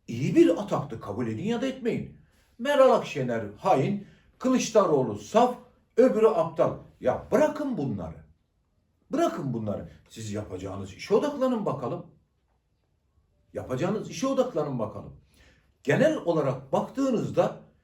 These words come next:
şimdi size ilginç bir tespitte bulunacağım. Cumhuriyet Halk Partisi yani Cumhur İttifakı, şey, e, Millet İttifakı diyelim. O kanadın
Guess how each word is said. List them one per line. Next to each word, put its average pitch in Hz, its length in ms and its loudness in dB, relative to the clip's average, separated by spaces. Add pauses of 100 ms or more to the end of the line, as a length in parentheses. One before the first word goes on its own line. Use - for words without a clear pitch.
(120)
şimdi 208 360 -6
size 143 220 -4
ilginç 131 520 -4
bir 311 100 -6
tespitte 233 540 0
bulunacağım. 190 520 -2 (1120)
Cumhuriyet 269 560 2
Halk 220 240 0
Partisi 135 320 -4
yani 151 220 -2
Cumhur 196 400 0
İttifakı, - 720 -8
şey, 131 380 -2
e, 131 40 0
Millet 196 380 0
İttifakı 110 480 -10
diyelim. 82 340 -12 (1700)
O 214 120 8
kanadın 247 640 2